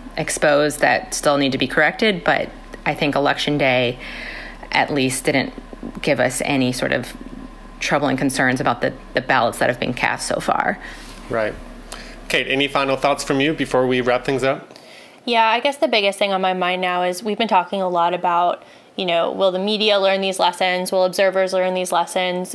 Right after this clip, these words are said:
Speaker 3: Whether that be, you know, the red mirage or the blue mirage or the blue shift, or learn to not characterize things, um, in a way that they,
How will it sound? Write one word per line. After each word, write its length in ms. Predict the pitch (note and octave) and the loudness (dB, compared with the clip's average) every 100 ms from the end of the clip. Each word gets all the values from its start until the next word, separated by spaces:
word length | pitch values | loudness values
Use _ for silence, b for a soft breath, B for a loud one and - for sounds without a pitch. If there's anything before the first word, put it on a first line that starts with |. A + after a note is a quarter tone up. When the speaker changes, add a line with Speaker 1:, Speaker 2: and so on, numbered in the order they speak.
| - | -4
Speaker 3:
Whether 320 | G3 F#3+ F#3+ | 2 4 4
that 180 | F3+ F3+ | 2 0
be, 440 | F#3 F3+ F3+ F3+ B B B B | -2 0 0 -2 B B B B
you 140 | F#3+ | -6
know, 320 | F3+ E3 E3 - - - | 0 0 0 -6 -20 -2
the 340 | F3 E3+ E3+ - | 2 4 2 0
red 260 | G3 A3 | 2 2
mirage 440 | G#3 G3+ F#3+ F3+ F#3 | 4 4 6 4 4
or 100 | G3 | 0
the 80 | F#3+ | 0
blue 260 | G3 G3 | 0 0
mirage 420 | G3 F#3+ F#3 F#3 | 2 2 4 4
or 80 | F#3+ | 2
the 80 | F#3 | -2
blue 240 | F3+ F#3 | 0 0
shift, 600 | F#3+ - F#3+ F#3 F#3 - | 0 2 4 4 0 -2
or 180 | G3 F#3 - | 2 2 4
learn 220 | G3+ G#3+ | 4 2
to 100 | A3 | 2
not 220 | G3 F#3+ | 0 0
characterize 600 | - F#3+ F#3 F3+ F3 F3 | 2 0 2 2 2 0
things, 500 | - F3+ F3 F3 F3+ - B B B - | -2 0 0 -2 -6 -10 B B B -2
um, 520 | F3+ F3 F#3 - - - - _ | 0 2 0 -4 -10 -16 -20 _
in 100 | G#3+ | 2
a 60 | G3+ | 4
way 180 | F#3+ | 4
that 140 | F3+ F#3 | 2 0
they, 260 | F3+ F3 | 2 0